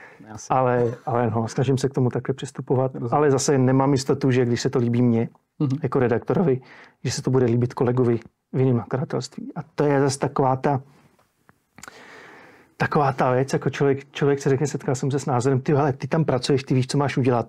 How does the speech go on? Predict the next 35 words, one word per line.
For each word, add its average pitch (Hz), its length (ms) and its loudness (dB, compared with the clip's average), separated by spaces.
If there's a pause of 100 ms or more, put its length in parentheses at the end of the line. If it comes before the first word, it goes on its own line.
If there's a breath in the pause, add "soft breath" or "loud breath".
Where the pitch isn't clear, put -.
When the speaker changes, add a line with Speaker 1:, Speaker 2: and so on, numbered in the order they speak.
Speaker 2:
to 131 100 -4
musí 143 240 -2
být 123 220 0
Speaker 1:
Ale 120 80 2
Speaker 2:
takhle, 123 160 2
Speaker 1:
to 117 40 2
Speaker 2:
hele, 120 180 2
vydaná 123 340 2
knížka.“ - 420 -6 (120)
No 135 100 2
není 131 220 4
to 135 100 0
tak. 127 220 0 (180)
Speaker 1:
Hmm. 151 260 0 (480 soft breath)
Speaker 2:
Takže 139 140 -2
pořád, 131 400 0
i 147 60 0
když 127 420 -2 (480 soft breath)
to 151 100 2
dám 127 140 2
přečíst - 300 -4
kolegovi, 123 440 2
se 127 120 -4
kterým 127 240 0
se 139 120 -2
znám, 127 300 2
nebo, 127 300 2 (760 loud breath)
nebo 123 400 2 (1500 soft breath)
se - 180 -6
kterým 123 500 2
se - 120 -2
známe 120 260 2
od 120 140 2
vidění 131 340 4
například, 123 500 -4